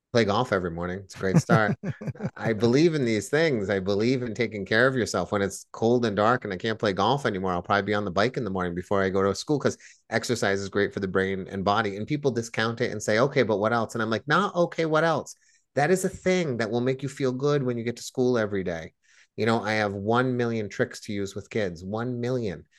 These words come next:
Speaker 1: And so it's as simple as, today, I told the kids to put their snacks away, and one boy did not. He forgot to put his lunchbox away. He's a real bright kid, really funny.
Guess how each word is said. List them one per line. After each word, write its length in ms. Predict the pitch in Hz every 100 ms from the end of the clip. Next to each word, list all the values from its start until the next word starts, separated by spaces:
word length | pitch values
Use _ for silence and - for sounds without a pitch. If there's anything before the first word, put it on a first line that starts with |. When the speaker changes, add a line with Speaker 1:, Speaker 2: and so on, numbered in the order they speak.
| _ _
Speaker 1:
And 140 | 101 107
so 360 | 120 110 107 -
it's 200 | 120 -
as 120 | 113
simple 400 | - 156 147 135
as, 560 | 123 120 117 107 104 - _ _ _
today, 640 | - 117 120 120 120 120 120
I 80 | 101
told 300 | 98 113 110
the 80 | 107
kids 420 | - 107 98 98
to 100 | -
put 180 | - 107
their 100 | 101
snacks 480 | 92 107 98 98 -
away, 340 | 95 92 92 -
and 180 | 90
one 240 | 90 95 95
boy 260 | 90 85
did 180 | 85 87
not. 400 | 90 80 71 -
He 120 | -
forgot 340 | 87 92 95 92
to 80 | -
put 160 | 101
his 140 | 90 92
lunchbox 540 | 85 - 85 76 -
away. 160 | 80 80
He's 160 | 101
a 60 | 90
real 200 | 98 92
bright 320 | 87 90 92
kid, 180 | - 85
really 240 | 90 90
funny. 360 | 87 90 85 82